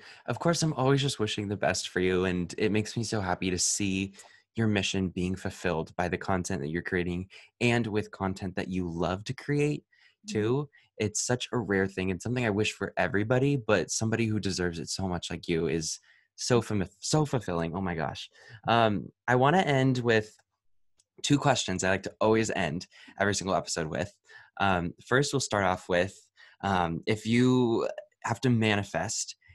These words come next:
Speaker 1: exactly what She's Art is gonna be like in however many years. This can be, like, a few months, or, I mean, this can be, like, one year, this can be five years, ten, twenty, thirty, whatever you want.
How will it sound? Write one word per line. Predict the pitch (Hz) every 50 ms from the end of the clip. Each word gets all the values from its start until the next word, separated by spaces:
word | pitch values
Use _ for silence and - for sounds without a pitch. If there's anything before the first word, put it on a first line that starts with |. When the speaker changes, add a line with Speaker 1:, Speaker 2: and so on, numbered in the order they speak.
| _ _ -
Speaker 1:
exactly | 101 95 110 90 92 107 104 107 107 - - 143 147
what | 143 120 -
She's | - - 107 104 95
Art | 98 95 -
is | - 92
gonna | - 104 98
be | 87 - 95 95
like | 82 87 82 85 85 - - -
in | - 95 92 90 90 87 85 87 87 87 - _ _ _ _ _ _
however | - 160 165 156 143
many | 139 127 117
years. | 98 85 85 - - -
This | - 123 -
can | - 147
be, | 143 139 131
like, | 131 117 110
a | - -
few | - - 92 87
months, | 90 113 139 180 196 196 - - -
or, | 92 90 90 90 90 87
I | 90
mean, | 92 92 101
this | 123 - -
can | 101 87
be, | 82
like, | 80 - -
one | - 160 196 185
year, | 175 175 170
this | 147 -
can | - 95
be | 90
five | - - - - 117 117
years, | 117 110 -
ten, | - - - 113 110 110 110 104
twenty, | - - 107 107 107 107
thirty, | 104 107 104 101 98 98 98 98 - - - - - - _
whatever | - 80 - - 117 117 123 131
you | 131 131 127
want. | 113 95 87 87 95 -